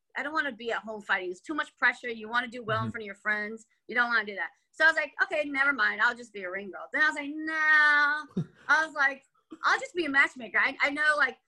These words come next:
Speaker 1: I know all the fighters." So then the owner was like, he already saw this in me a long time before. He was like, "Andy, you will always have a spot in a position with us. Like, you are so
Speaker 2: Wow.
Speaker 1: talented.
Speaker 2: Mm-hmm.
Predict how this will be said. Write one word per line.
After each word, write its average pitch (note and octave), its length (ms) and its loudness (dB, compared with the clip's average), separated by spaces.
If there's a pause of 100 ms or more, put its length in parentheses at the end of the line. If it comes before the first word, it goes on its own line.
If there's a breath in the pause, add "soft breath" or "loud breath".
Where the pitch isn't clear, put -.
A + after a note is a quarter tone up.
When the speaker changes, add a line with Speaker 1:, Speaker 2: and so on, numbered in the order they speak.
(160)
Speaker 1:
I C4+ 60 0
know D4+ 140 2
all C4+ 140 6
the A#3+ 80 -8
fighters." C4 420 -2 (160)
So C4+ 140 -4
then C4 380 0
the A#3 160 0
owner F4 180 2
was C4 160 0
like, G#3 340 0 (500)
he F4+ 120 -2 (100)
already A#4+ 220 2
saw B3+ 420 4
this D#4 320 0
in C4 200 -8
me C#4+ 300 -8
a F#3+ 60 -4
long G#3+ 460 0
time G#3+ 200 0
before. G3 240 -10
He A3 100 -6
was G#3+ 120 -4
like, F3 200 -6 (420)
"Andy, C4+ 200 -4
you C4+ 160 -6
will C4 160 0
always B3 280 0
have A3+ 180 -2 (180)
a G#3 40 -12
spot G#3+ 460 0
in G3 140 -8
a F3+ 40 -8
position G3+ 400 -10
with E3+ 120 -6 (160)
us. - 180 -18
Like, F3 200 -8
you A3 340 -6
are F3 100 -4
so - 140 -8
Speaker 2:
Wow. C#4 400 0 (160)
Speaker 1:
talented. A3+ 540 2
Speaker 2:
Mm-hmm. G3 140 -12